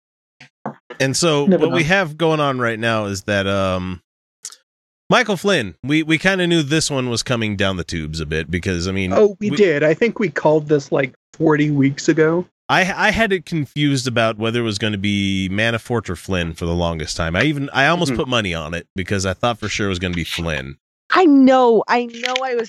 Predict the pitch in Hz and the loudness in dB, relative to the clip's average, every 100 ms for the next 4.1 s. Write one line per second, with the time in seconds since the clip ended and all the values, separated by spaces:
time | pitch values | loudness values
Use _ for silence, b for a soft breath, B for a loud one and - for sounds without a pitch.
0 | 185 196 208 214 202 190 170 180 - 208 | -4 0 4 4 2 0 -2 -2 -4 -4
1 | 190 170 170 180 180 170 165 160 147 151 | -2 -2 -2 2 4 2 2 0 0 0
2 | 143 135 156 - - 165 170 - _ - | 0 0 -6 -4 0 2 0 -6 _ -20
3 | - 170 185 - 160 190 190 170 156 131 | 0 2 2 0 2 4 4 4 4 2
4 | - | -4